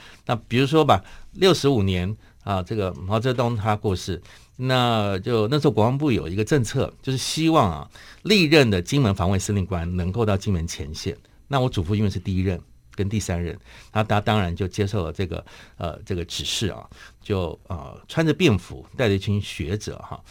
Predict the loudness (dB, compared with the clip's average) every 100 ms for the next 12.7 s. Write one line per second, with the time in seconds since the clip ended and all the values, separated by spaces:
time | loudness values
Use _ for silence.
0 | -20 -20 -20 _ -20 -20 -20 -4 2 4
1 | 4 4 4 4 4 2 0 0 0 0
2 | 0 0 0 0 0 2 4 4 2 -2
3 | 0 -4 -4 0 2 2 -2 -8 -20 -20
4 | -4 0 0 0 -2 -4 -8 -12 -8 -4
5 | -2 2 2 2 2 0 2 2 2 0
6 | -6 -6 -4 -2 0 0 0 0 -4 -2
7 | -4 -4 -6 -10 -20 -10 -6 -4 -4 -6
8 | -10 -14 -14 -12 -6 0 2 2 0 0
9 | -4 -6 -12 -14 -20 -6 -2 2 2 2
10 | -2 -2 -2 0 -2 -2 -8 -10 -6 -2
11 | -2 -2 -4 -16 -10 4 8 8 8 4
12 | -2 0 -2 0 -2 -2 -10